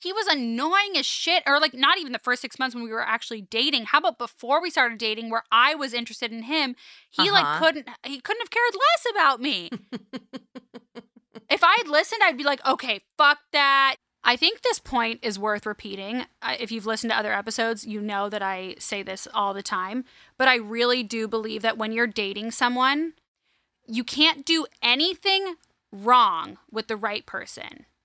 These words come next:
Speaker 1: And you can't do anything right with the wrong person. So if you called the person you're dating your ex's name, if you threw up on them,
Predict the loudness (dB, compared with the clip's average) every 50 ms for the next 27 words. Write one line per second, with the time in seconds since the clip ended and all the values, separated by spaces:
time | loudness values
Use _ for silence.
0 | _ _ _ _ _ -2 -2 -2 -2 -2 2 2 2 2 2 -2 -6 -6 -6 _
1 | _ 0 2 2 2 4 2 -2 -2 0 0 0 0 0 -4 -2 2 2 2 2
2 | 0 -6 -10 _ _ _ -8 -8 -8 -6 -6 -6 -4 -2 0 0 0 -2 -4 -10
3 | -12 -12 -12 -12 -14 -16 -16 -18 _ _ _ _ _ _ _ _ _ _ _ _
4 | -6 -2 0 2 2 2 0 -4 -6 -2 0 2 2 4 2 2 2 2 0 -2
5 | _ -8 -2 2 4 4 4 2 -2 0 0 0 0 0 -2 -2 -2 -2 -2 0
6 | 0 2 2 2 2 0 0 2 0 -2 0 2 2 2 2 0 -4 -10 -8 -8
7 | -6 -4 -2 -2 0 0 -2 -4 -6 -8 -14 -18 _ _ _ _ 0 0 0 0
8 | -2 -6 -6 -6 -6 -6 -6 -4 -2 0 4 4 4 4 4 4 4 4 4 4
9 | 0 -4 -4 -4 -6 -8 -8